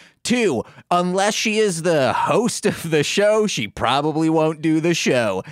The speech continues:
And three, uh, like we said, we're recording super early in the morning.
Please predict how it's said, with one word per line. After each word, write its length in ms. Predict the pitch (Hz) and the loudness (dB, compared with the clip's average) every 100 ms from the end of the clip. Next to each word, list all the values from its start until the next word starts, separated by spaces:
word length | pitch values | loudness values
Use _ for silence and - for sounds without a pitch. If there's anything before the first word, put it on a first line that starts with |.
| - 165 | -20 -8
And 240 | 143 135 131 | -2 -2 -4
three, 680 | - 151 202 214 214 202 170 _ _ _ - - 214 | -4 0 0 0 0 0 -2 _ _ _ -18 -12 -4
uh, 100 | 214 | 0
like 400 | 220 208 208 214 | 0 2 0 0
we 160 | 208 196 | -2 -2
said, 540 | - 220 170 92 143 _ _ - 156 - | 0 0 0 -2 -8 _ _ -6 -6 -4
we're 320 | 139 175 214 | -2 2 2
recording 580 | 185 - - 208 180 170 | 0 -2 0 0 0 -2
super 340 | - 185 180 | -2 0 0
early 300 | 170 160 160 | 2 2 2
in 80 | 160 | 0
the 80 | 147 | 0
morning. 480 | 143 143 147 147 | 0 0 2 -2